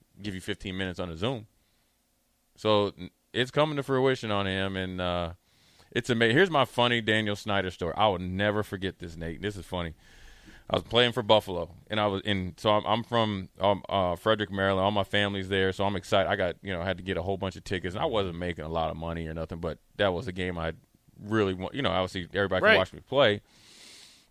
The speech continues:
Speaker 1: and so you wanna go. I go out there, and my family's down there because you can go down to the lower level 'cause they give, uh, visitor seats. You know,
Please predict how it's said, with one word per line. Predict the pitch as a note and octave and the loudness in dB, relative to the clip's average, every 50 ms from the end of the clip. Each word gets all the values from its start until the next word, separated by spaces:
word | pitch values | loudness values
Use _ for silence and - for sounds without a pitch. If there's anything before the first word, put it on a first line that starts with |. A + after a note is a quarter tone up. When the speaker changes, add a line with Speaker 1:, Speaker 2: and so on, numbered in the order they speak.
| _ _ _ _ _ _ _ _ _ _ _ _ _ _ - - | _ _ _ _ _ _ _ _ _ _ _ _ _ _ -10 -6
Speaker 1:
and | A2 A2+ G#2+ | -4 -4 0
so | - A#2 | 2 2
you | A2+ B2 C#3 | 2 2 2
wanna | C#3+ B2+ A#2 A2+ | 2 2 2 4
go. | G#2+ A2+ A2+ A2 G#2+ | 6 6 8 8 8
I | G#2+ D#2 G#2+ A2+ | 8 8 6 6
go | G#2+ G#2 A2+ A2+ | 4 4 4 6
out | A2 G#2+ G#2+ - | 6 6 6 6
there, | A2+ A2+ A2 G#2+ A2 G#2+ | 4 6 6 6 6 4
and | G#2 G2+ | 4 2
my | G2 F#2+ | 0 0
family's | F#2+ - A#2+ A#2 A2+ A2+ A2 G#2+ G#2 | 0 4 4 4 6 4 2 0 2
down | G#2 G#2+ G#2 G#2 G2+ | 4 4 4 4 2
there | G#2 G#2 G2+ G2+ G2+ | 2 2 2 2 2
because | G2 F#2+ - G#2+ G2 G2+ | 0 -2 -4 -4 -4 -4
you | G2 | -6
can | G#2 G2 | -8 -8
go | F2 G#2 G2+ | -2 0 0
down | G2 G2 G2 F#2+ F#2+ | 2 2 0 -2 -4
to | - G#2 | -4 -4
the | G2 F#2 | -2 -2
lower | F2+ F#2 G2 G2+ G2+ G2 | 0 2 2 2 4 2
level | F#2+ F#2+ F#2+ F#2 F#2 F#2 | 2 2 2 2 0 -2
'cause | F2 - G2 | -4 -2 -2
they | G2 A2 | 0 0
give, | G#2+ G#2 G#2+ G2+ F#2 F2 - | 0 0 -2 -2 -2 -2 -2
uh, | E2+ F2+ F2 E2+ E2 D#2+ D#2 - - - | 0 0 2 2 0 -2 -4 -8 -14 -4
visitor | F#2 G#2 A2 G2+ F#2+ F#2 F#2 F2 | 0 0 0 0 0 -2 -4 -4
seats. | - - F#2 F2 E2 - - - B1+ - - | -6 -6 -8 -8 -10 -12 -18 -20 -18 -16 -14
You | G2 G2+ | -10 -10
know, | F2+ D#2+ D#2+ | -10 -10 -10